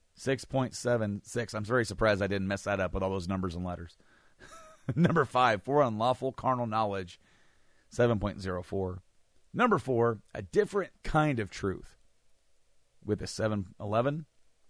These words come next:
Number three, Van Halen, the original album, the debut album, seven point one nine. Number two, fifty-one fifty with a seven point five. And number one, eight point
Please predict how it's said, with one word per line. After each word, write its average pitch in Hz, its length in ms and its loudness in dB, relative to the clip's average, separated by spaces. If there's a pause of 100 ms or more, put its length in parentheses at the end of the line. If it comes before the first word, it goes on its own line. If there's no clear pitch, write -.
(1500)
Number 107 160 -4
three, 117 300 0
Van 95 240 -2
Halen, 98 360 -4
the 98 140 -6
original 104 400 -2
album, 92 240 -4
the 98 80 -8
debut 127 380 0
album, 98 340 2
seven 131 320 -4
point 117 260 -6
one 101 300 -6
nine. 120 440 -4 (380)
Number 151 280 2
two, 147 500 4
fifty-one 117 480 0
fifty 107 300 -2
with 101 120 -4
a 98 60 -10
seven 113 280 -6
point 104 220 -10
five. 104 280 -6
And 117 120 -6
number 190 260 4
one, 120 440 0 (1600)
eight 110 280 -2 (160)
point 101 340 -8